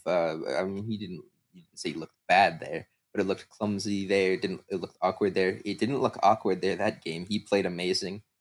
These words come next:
Uh, personally, he's my man of the match. He played incredible. He, he got the, the assist on the Aspie goal. He created so many chances. Uh, he obviously hit the post. He deserved to have a goal for how well he played. Um,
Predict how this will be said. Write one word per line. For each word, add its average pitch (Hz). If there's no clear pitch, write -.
Uh, 85
personally, 104
he's 101
my 90
man 87
of 85
the 80
match. 87
He 87
played 92
incredible. 92
He, 95
he -
got 98
the, 90
the 95
assist 95
on 90
the 78
Aspie 90
goal. 95
He 92
created 92
so 95
many 90
chances. 90
Uh, 104
he 95
obviously 95
hit -
the -
post. -
He -
deserved 98
to 85
have 87
a 90
goal 92
for 95
how 92
well 90
he 85
played. 90
Um, 90